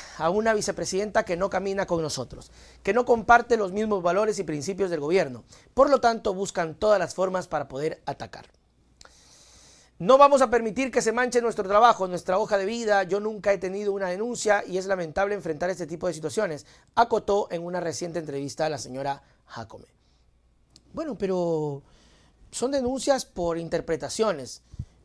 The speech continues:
Y si usted me lo pregunta, sí creo que hay un abuso tremendo, eh, y hay, hay una, a-, hay una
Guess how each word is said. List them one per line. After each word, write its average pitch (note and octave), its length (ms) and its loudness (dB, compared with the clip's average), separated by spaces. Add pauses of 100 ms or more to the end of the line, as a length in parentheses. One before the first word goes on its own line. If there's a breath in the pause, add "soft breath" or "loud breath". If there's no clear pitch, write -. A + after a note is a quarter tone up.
Y E3+ 100 -6
si E3 120 -8
usted A3 160 2
me D4 100 4
lo B3+ 100 4
pregunta, B3 600 -2 (120)
sí B3 200 -4
creo A3 320 0
que F#3 120 0
hay F#3+ 240 0 (320 soft breath)
un G#3+ 160 -4
abuso G3 440 -4
tremendo, A#3 760 0 (600 soft breath)
eh, E3 440 -2
y F#3+ 160 0
hay, A3 320 -2
hay G#3+ 180 0
una, A#3+ 580 2 (720)
a-, - 280 -10
hay A3 180 -2
una A#3+ 320 -2